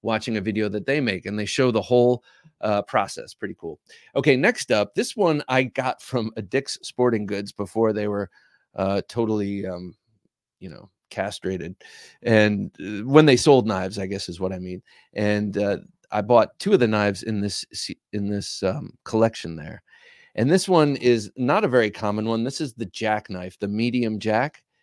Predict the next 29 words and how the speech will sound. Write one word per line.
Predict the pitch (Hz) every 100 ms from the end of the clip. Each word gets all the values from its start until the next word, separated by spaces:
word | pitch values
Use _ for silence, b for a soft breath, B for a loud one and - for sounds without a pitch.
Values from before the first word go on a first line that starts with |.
| _ _ _
So | - 107 107 - 92
like | 120 185 160
a |
peanut, | 92 110 104 104 -
it's | 107 110 -
got | 113 110 113
a | 113
main, | 107 113 117 120 123 120 - _ _ _ _ -
uh, | 101 92
clip | - 160 -
point, | 117 104 104 -
and | 110
then | 110 110
it's | 107
got | - 101 101 -
a, | 95 98 87 _ _ _ _ _ _ _ _ _
um, | - 87 71 69 - _ _ _ _ _ _ - - _ _ _ -
uh, | 85 -
what | - 107
do |
you | 87
call | - 71
this? | - - -
A | 92
pen | - 196 135
blade. | 85 76 - B B
No | 104 151 160
half | 143 127
stops, | - 127 123 117 -